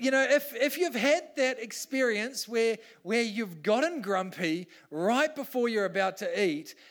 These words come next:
be, uh, be assured it's a common experience. In fact, it's such a common experience, they have termed the, they've created the term hangry.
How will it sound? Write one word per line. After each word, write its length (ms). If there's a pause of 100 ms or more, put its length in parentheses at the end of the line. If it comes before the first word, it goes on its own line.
(220)
be, 480
uh, 300
be 180
assured 400
it's 140
a 40
common 360
experience. 920 (540)
In 100
fact, 240
it's 180
such 300
a 60
common 380
experience, 760
they 160
have 180
termed 540 (160)
the, 280 (300)
they've 240
created 480
the 80
term 500 (320)
hangry. 680